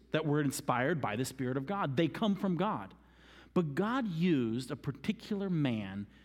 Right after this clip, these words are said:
to record them for us. And that man's background is very intriguing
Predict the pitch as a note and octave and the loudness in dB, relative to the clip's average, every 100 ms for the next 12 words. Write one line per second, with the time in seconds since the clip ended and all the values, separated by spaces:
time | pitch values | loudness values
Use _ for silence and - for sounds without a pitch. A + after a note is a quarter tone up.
0 | - - D3 B2+ B2+ - D#3+ D#3+ D3 B2 | -20 -8 -4 -2 -2 -4 -4 -4 -2 -2
1 | A2 A2+ - - - - - - B2+ A2+ | -2 -4 -8 -20 -20 -20 -20 -10 -6 -6
2 | G#2 F#2 F#2 - - - - - - - | -6 -10 -12 -12 -12 -14 -18 -20 -20 -20
3 | _ _ _ _ - - D3+ C#3+ D3 G#3+ | _ _ _ _ -20 -4 -2 0 0 0
4 | B3+ G3 F#3 D#3+ B2 A#2+ B2+ C3 - F#2+ | -2 -2 0 0 0 -2 -2 -6 -8 -10
5 | F2 E2+ E2+ - - _ - D3 A#2 A#2 | -10 -14 -18 -20 -20 _ -2 -2 -2 -6
6 | A2 D#3 G3+ G#3+ G#3+ E3 D3 C#3 - - | -2 -2 0 -2 -4 -2 -2 -2 -6 -12
7 | - C#3 C#3 C#3 A2 G2 F2+ | -10 -2 0 0 -2 -6 -8